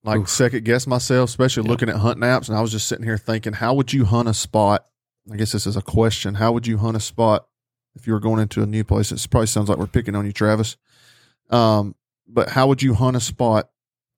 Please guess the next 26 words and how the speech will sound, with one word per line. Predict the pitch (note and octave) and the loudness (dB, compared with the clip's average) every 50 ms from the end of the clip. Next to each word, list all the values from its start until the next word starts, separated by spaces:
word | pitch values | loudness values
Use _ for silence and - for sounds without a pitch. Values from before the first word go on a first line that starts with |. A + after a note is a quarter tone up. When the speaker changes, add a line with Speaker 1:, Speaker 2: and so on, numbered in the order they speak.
| _ - | _ -6
Speaker 1:
if | A#2+ A2+ - | -6 -2 0
you | A#2+ A#2 | 0 0
were | A2+ A2 | 2 2
going | A2+ A#2 A#2+ A#2+ A#2+ | 0 0 2 2 0
up | A#2 | 2
there | A#2 A#2 A#2 | 0 0 0
by | A2 A2 A2+ A#2 | 2 2 2 2
yourself | A2+ A2+ A2 - A2+ A2+ A2 G#2+ G#2+ - | 2 0 0 0 0 2 2 0 0 -2
and | - G#2+ | -6 -6
you | G#2+ G#2+ | -4 -4
didn't | G#2 A2 - G#2 | -2 -2 -2 -2
have | G#2+ G#2 | -2 -4
a | G2+ | -4
cell | G#2+ - - - G#2+ | -4 -6 -6 -6 -6
phone? | - - - - A2 _ _ _ _ _ _ _ _ _ _ _ _ _ _ _ _ _ _ _ _ _ | -8 -12 -14 -14 -16 _ _ _ _ _ _ _ _ _ _ _ _ _ _ _ _ _ _ _ _ _
Speaker 2:
The | - A2 B2 A2+ | -6 -2 0 2
Speaker 3:
Hmm. | G#2 | 2
Speaker 2:
wind. | G#2 G#2+ G#2+ G#2+ A2 A2 G#2+ - _ _ _ _ _ _ _ _ _ _ _ _ _ _ _ _ _ | 4 2 2 0 0 -2 -6 -12 _ _ _ _ _ _ _ _ _ _ _ _ _ _ _ _ _
Figure | _ C3 A#2+ B2 C3+ | _ -2 2 2 2
out | C3 G2+ | 2 2
which | C3 C#3+ C#3 - | 0 -2 0 0
way | D3 C#3 C#3+ | 0 0 2
the | E3 | 0
wind's | E3 D#3 B2+ A2+ G#2+ G2+ G#2+ | 0 0 0 0 -2 -2 -4
go-, | G#2+ G2+ | -6 -6
blowing. | - - A2 G2+ G2 G2 G#2+ A#2+ A#2 | -4 -2 -2 0 0 -2 -4 -6 -10